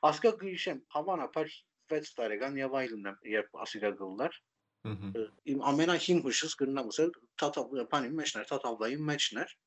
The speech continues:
Speaker 1: Հարգավ, որ աշկան տարիներու ընթացքին բավական, բավական հուշեր հավաքեցի, վրա վրայի եկան։
Speaker 2: Մհմ։
Speaker 1: Ամենա դպավորիչը գրնամ ասել, որ գեզի ադեն աբրածս էր,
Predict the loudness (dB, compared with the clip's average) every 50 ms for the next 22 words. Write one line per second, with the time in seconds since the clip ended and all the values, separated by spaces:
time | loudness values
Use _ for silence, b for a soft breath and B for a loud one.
0 | -6 -2 2 2 2 4 4 4 4 4 2 0 -2 -2 -2 -4 -4 -4 -4 -4
1 | -4 -4 -6 -6 -8 -6 -2 0 0 0 0 0 -2 -4 -4 -4 -6 -6 -6 -6
2 | -4 -2 -2 -2 0 2 2 4 4 4 2 -2 -6 -8 -6 -4 -4 -2 -2 -2
3 | -4 -4 -4 -4 -2 2 4 4 4 4 2 2 2 2 0 0 0 0 -2 0
4 | -2 -2 -2 -2 -2 -2 -2 0 0 2 0 0 0 0 0 2 2 2 2 2
5 | 2 0 -4 -4 -6 _ _ _ _ _ _ 2 4 6 6 8 8 6 6 4
6 | 0 -4 -16 _ _ _ _ _ -6 0 0 2 4 4 4 6 6 6 6 6
7 | 4 4 4 6 6 4 4 2 -4 _ _ _ _ _ _ _ _ _ _ -10
8 | -4 0 2 2 2 2 2 2 2 0 0 2 2 2 4 4 4 4 2 0
9 | -8 -14 -20 _ _ 0 2 2 2 2 0 0 2 4 4 4 4 4 2 2
10 | 2 2 0 0 -2 _ -2 -2 -2 0 0 -2 -2 -4 -4 -6 -4 -2 0 -2
11 | -2